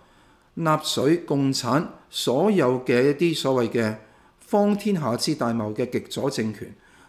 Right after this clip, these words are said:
都用噉嘅方式嚟處理問題。所以希望大家搞清楚現在嘅香港係咩情況。呢個案例係非常影響深遠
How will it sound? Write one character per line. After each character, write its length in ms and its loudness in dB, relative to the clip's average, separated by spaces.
都 100 0
用 220 4
噉 140 -2
嘅 100 0
方 280 -2
式 160 -2
嚟 120 -12
處 200 -6
理 120 -4
問 160 -10
題。 120 -18
所 160 2
以 60 8
希 60 4
望 160 2
大 180 -4
家 260 0
搞 240 -2
清 260 -2
楚 360 -4
現 180 -2
在 120 -4
嘅 100 -8
香 180 -2
港 140 -4
係 40 -4
咩 120 -2
情 160 -10
況。 120 -14
呢 140 2
個 100 8
案 280 4
例 40 0
係 180 0
非 320 4
常 240 -2
影 180 -2
響 40 -2
深 260 -2
遠 80 -10